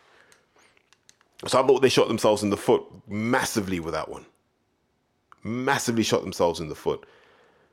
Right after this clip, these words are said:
But it's the era we're in. And then it goes off to Saudi.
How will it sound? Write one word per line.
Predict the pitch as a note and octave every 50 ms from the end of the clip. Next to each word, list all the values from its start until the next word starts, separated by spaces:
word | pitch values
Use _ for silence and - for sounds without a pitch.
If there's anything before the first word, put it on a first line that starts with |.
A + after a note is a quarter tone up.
| _ _ _ _ _ _ _ _ -
But | A#2 G#2+ E2+ - - - - _ _ _ _ _ _ _ _ _ _ _ _ _ _ - -
it's | B2 B2 - -
the | A2 A2
era | A#2 A#2+ A2 G#2 G2 G2+
we're | G#2 A2+ A#2
in. | G#2+ F2+ D#2+ - - - _ _ _ _ _ _ _ _ - -
And | B2+ C3
then | C3 C3+ D3 D#3 - - - - -
it | B2 G#2
goes | - G#2+ G2+ G2
off | F#2+ - -
to | - -
Saudi. | - - E2 F2 E2+ D#2 F2+ B2+